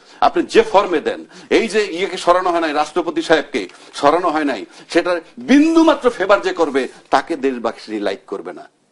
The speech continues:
সোজা হিসাব। আপনি জুলাইতে আপনি কল্পনা করেন না, আপনার ছেলেটা মারা গেছে, আপনার ভাইটা মারা গেছে, কোন রাজনীতিবিদের নাতি পুতি কেউ মারা গেছে? তিপ্পান্ন বছরে আমরা দেখি নাই। তারা বাংলাদেশের এই ছাত্র জনতা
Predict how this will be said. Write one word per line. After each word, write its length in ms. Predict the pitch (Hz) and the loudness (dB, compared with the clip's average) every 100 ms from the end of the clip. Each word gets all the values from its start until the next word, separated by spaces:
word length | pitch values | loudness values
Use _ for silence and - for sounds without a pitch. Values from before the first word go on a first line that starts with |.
| _ _ _ _ - | _ _ _ _ 0
সোজা 220 | 202 208 139 | 2 2 -2
হিসাব। 220 | 139 98 - - - 131 | -4 -4 -6 -18 -2 0
আপনি 160 | 165 175 - - | 2 -2 -4 -4
জুলাইতে 260 | 262 190 190 | 0 2 0
আপনি 120 | 185 196 | 0 2
কল্পনা 300 | 190 196 226 226 | 2 2 0 2
করেন 180 | 233 226 | 0 0
না, 60 | 165 - _ 143 | -4 -6 _ 0
আপনার 200 | - 185 - | 2 -2 -2
ছেলেটা 260 | 175 165 151 | -2 0 0
মারা 160 | 131 113 | -2 -4
গেছে, 160 | 107 110 - 156 | -8 -8 -2 2
আপনার 160 | 170 190 | 2 2
ভাইটা 240 | 143 175 185 156 | 0 0 0 0
মারা 140 | 135 123 | 0 -2
গেছে, 200 | 120 117 107 233 - | -4 -6 -6 -10 2
কোন 120 | 311 320 294 | 4 6 4
রাজনীতিবিদের 600 | 254 214 226 208 202 196 175 | 2 -2 -8 -6 -2 0 2
নাতি 260 | 170 170 185 170 | 0 -2 -6 -8
পুতি 240 | 180 175 170 | -8 -8 -2
কেউ 100 | 170 160 | 0 2
মারা 140 | 165 190 | 0 -2
গেছে? 220 | 220 - - - _ - | -6 -10 -12 -16 _ -2
তিপ্পান্ন 400 | 226 - 220 208 185 | 0 2 2 2 -2
বছরে 220 | 170 160 | 0 0
আমরা 140 | 151 127 123 | 0 -2 -4
দেখি 180 | - 117 | -4 -4
নাই। 120 | 113 95 - - - | -4 -6 -14 -8 2
তারা 180 | 147 165 156 | 4 4 2
বাংলাদেশের 520 | 156 165 175 165 208 226 - - | 2 0 -2 -2 -2 -4 -10 -4
এই 60 | 156 | -4
ছাত্র 260 | - 143 - 175 | 0 -2 0 -2
জনতা 260 | 180 180 | -2 0